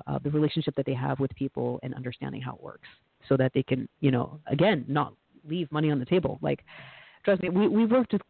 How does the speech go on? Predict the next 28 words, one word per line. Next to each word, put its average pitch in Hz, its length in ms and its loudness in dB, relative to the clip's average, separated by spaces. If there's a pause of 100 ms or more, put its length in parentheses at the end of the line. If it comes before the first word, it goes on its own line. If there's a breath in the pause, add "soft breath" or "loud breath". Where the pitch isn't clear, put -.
(140)
clients 180 220 0
where 156 140 4
we've 156 200 2
turned 170 220 2
around 160 280 2
their 147 100 4
email 151 220 2
campaigns 147 580 -4
from, 143 340 -4 (760)
you 156 140 6
know, 135 300 4 (200)
generating 147 360 4
whatever 147 320 4
it 147 80 4
is, 143 200 6
like, 131 240 0 (140)
thirty 151 180 4
K 151 180 2
a 151 40 4
month 143 260 4 (100)
to 139 60 2
generating 143 600 2
a 147 60 -2
hundred 143 340 0
eighty, 143 400 0 (100)
uh, 131 200 2
a 139 40 -2
hundred 147 280 2